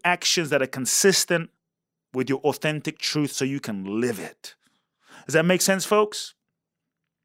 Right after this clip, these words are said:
Realize that each day, life is loving you so unconditionally. The sun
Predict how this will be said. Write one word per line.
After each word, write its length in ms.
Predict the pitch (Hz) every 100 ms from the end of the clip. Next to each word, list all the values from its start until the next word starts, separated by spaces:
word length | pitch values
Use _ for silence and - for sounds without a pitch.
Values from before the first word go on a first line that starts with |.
| _ _ _ _ _
Realize 800 | 143 196 185 120 113 131 - - _ _ _ _ _ _ _ - - -
that 180 | 147 156 -
each 600 | 220 226 - - - - _ _ _ _ _ _ _ _
day, 560 | 135 123 156 117 69 - _ _ _ _ _ _ _ _ _ _ _ _ _ -
life 540 | 127 135 170 170 -
is 200 | 151 117
loving 380 | 127 147 139 131
you 300 | 87 65 65 _ _ _ _ _ _ _ _ _
so 340 | - - 165
unconditionally. 880 | 156 151 139 131 139 - 80 64 _ _ _ _ _ _ _ _ _ _ _ _ - - _
The 60 | 139
sun 640 | - - 185 185 185 196